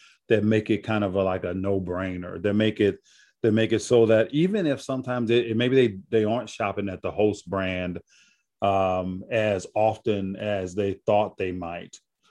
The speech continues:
uh, but they see other value because they can, um,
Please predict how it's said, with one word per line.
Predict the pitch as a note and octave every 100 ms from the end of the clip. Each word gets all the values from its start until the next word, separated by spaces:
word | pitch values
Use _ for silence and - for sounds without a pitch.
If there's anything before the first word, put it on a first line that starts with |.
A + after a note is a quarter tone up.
| _ -
uh, | G#2+ G#2
but | F#2+ A2+
they | B2
see | A#2 - C3 B2+
other | B2 C3 A#2+
value | G2 F#2+ F#2 F2+ F#2
because | G2 A2 G#2
they | G#2+ G#2+
can, | - A2 G2+ G2+ G2 G2 F#2 _ _ _ _ -
um, | B2 G#2 G2 F#2 F#2 F2+